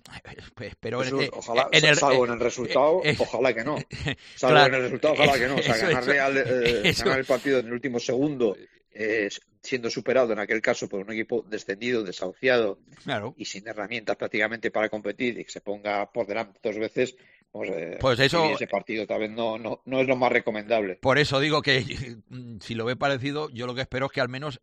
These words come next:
Speaker 1: el Depor no te meta dos goles en el primer cuarto de hora, como hizo el Cartagena,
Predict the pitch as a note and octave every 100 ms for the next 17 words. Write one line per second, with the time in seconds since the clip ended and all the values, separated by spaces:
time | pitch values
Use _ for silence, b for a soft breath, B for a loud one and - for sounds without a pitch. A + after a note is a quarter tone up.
0 | - B2+ B2 A#2+ A2 B2 C#3 C3+ B2+ B2
1 | A#2 A2+ A2 A#2+ F#2+ A#2+ A#2 G2 - -
2 | A2+ G#2+ G#2+ A2 G#2+ G#2 E2+ G2 D#3+ G#2+
3 | _ _ - - A2+ A#2 A2+ G2+ A2 G#2
4 | - A2+